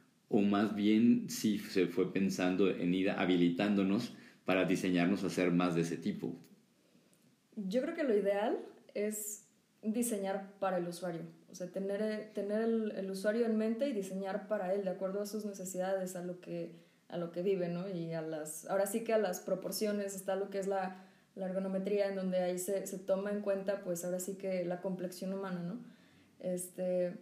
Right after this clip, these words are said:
Speaker 2: pero sí, evidentemente, pues, muchas veces o en varias ocasiones, este, ahora sí que el,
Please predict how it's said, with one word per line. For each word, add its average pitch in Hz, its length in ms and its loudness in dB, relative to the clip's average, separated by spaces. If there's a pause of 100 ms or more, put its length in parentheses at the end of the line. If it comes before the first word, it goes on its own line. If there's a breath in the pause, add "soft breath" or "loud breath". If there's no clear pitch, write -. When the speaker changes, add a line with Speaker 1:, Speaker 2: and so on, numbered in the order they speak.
(440)
Speaker 2:
pero 254 240 8
sí, 269 180 0
evidentemente, 220 680 2
pues, 190 440 -6 (180)
muchas 202 880 -2 (240)
veces 196 540 -2
o 185 100 -4
en 175 240 -4
varias 202 240 -2
ocasiones, 202 580 -4 (440 loud breath)
este, 180 600 0
ahora 190 200 6
sí 214 160 0
que 208 220 0
el, 196 360 -4